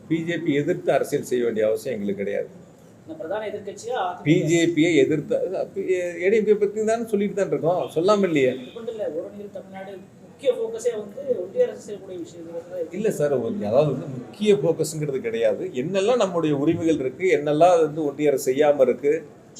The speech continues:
Speaker 1: நம்ம எதெல்லாம் இப்ப நம்ம கேட்டுக்கிட்டு இருக்கோம், என்னங்கிறது தான் நம்மளுடைய கருத்து. அதை சொல்லி தான் ஆகணும் மக்கள்கிட்ட. இன்னைக்கு இருக்கக்கூடிய சூழல்கள் இளைஞர்கள், பெண்களுக்கு, அதே போல வந்து மகளிருக்கெல்லாம் தெரியணும்ல, நாட்டினுடைய நடப்பு தெரியணும்ல,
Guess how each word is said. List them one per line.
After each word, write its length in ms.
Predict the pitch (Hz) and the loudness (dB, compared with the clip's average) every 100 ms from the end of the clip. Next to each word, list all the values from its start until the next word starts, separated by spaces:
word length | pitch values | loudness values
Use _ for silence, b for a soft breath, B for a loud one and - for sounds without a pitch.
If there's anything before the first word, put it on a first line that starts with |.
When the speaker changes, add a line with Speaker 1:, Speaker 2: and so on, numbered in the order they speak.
| - - | -10 -4
Speaker 1:
நம்ம 180 | 135 | 4
எதெல்லாம் 380 | 135 127 156 185 | 6 8 8 6
இப்ப 180 | 185 170 | 6 4
நம்ம 180 | 143 127 | 2 0
கேட்டுக்கிட்டு 420 | 139 151 151 135 | 2 2 0 -4
இருக்கோம், 280 | 120 - 165 | -6 -2 0
என்னங்கிறது 420 | 139 151 147 127 | 0 -2 0 0
தான் 320 | 185 277 185 | 2 4 4
நம்மளுடைய 420 | 139 139 139 123 | 2 4 6 6
கருத்து. 360 | 123 107 - - - | 6 4 2 -8 -2
அதை 200 | 143 185 | 2 4
சொல்லி 220 | 202 226 | 6 8
தான் 280 | 294 214 151 | 8 8 6
ஆகணும் 180 | 127 117 | 4 -2
மக்கள்கிட்ட. 440 | 113 113 107 135 - - - - - - | -2 -2 0 -2 -2 -18 -20 -20 -20 -6
இன்னைக்கு 340 | 131 190 160 175 | 2 4 4 6
இருக்கக்கூடிய 480 | 196 185 180 170 | 6 4 2 2
சூழல்கள் 440 | 139 139 156 151 190 | 2 2 2 4 6
இளைஞர்கள், 580 | 147 156 147 143 160 165 - - | 6 6 4 4 2 -2 -8 -2
பெண்களுக்கு, 720 | 160 156 143 135 147 160 170 - - - - - - - | 0 4 4 4 2 0 0 -8 -20 -20 -20 -20 -18 6
அதே 200 | 139 170 | 10 10
போல 160 | 156 | 10
வந்து 220 | 147 143 151 | 8 8 6
மகளிருக்கெல்லாம் 640 | 135 170 170 160 202 - | 6 6 6 4 0 6
தெரியணும்ல, 520 | 196 233 202 185 180 | 8 8 4 4 4
நாட்டினுடைய 520 | 143 165 180 170 156 | 6 4 2 -2 0
நடப்பு 320 | 135 160 156 - | 4 4 2 0
தெரியணும்ல, 560 | 160 202 190 156 180 | 2 2 2 -2 -4